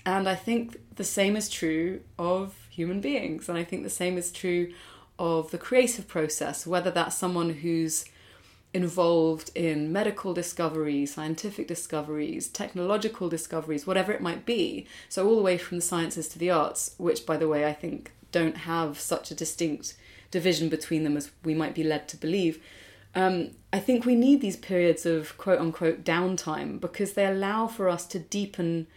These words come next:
our sense of, um, engagement in the world, engagement with ourselves, our sense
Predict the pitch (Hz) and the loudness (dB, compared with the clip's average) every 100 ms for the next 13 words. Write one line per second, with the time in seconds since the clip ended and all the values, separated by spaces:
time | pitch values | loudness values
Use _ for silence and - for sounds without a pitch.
0 | - - - _ 196 185 - 196 190 - | -20 -20 -20 _ -2 0 0 2 0 0
1 | - - 180 170 165 160 - - _ - | -6 -2 0 2 2 0 -10 -20 _ -20
2 | - _ - 170 156 170 151 185 226 233 | -20 _ -10 -6 -4 -2 2 4 4 4
3 | 226 220 214 214 214 214 214 220 - 185 | 0 0 0 0 0 0 -2 -4 -4 2
4 | 175 170 156 160 151 147 - 208 202 190 | 2 2 -2 -2 -4 -6 -4 0 2 2
5 | 185 170 - 165 - 170 - | 0 -4 -6 -6 -4 -4 -4